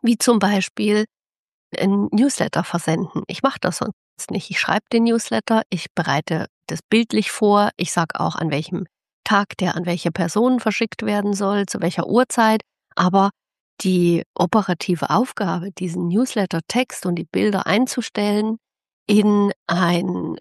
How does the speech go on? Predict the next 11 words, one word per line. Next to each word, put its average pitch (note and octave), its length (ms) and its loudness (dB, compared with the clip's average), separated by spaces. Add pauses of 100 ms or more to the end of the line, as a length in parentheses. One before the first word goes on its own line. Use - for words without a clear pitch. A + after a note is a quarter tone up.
(100)
Programm, F3+ 640 0 (1000)
m-, F#3 140 0 (100)
mache G3 240 2
ich A#3 200 2
normalerweise F#3 600 2
selbst F3+ 380 0
nicht. - 340 0 (240)
Und F#3+ 420 2
dank G3 360 0
einer E3+ 460 0 (440)
Videoanleitung G3+ 1080 2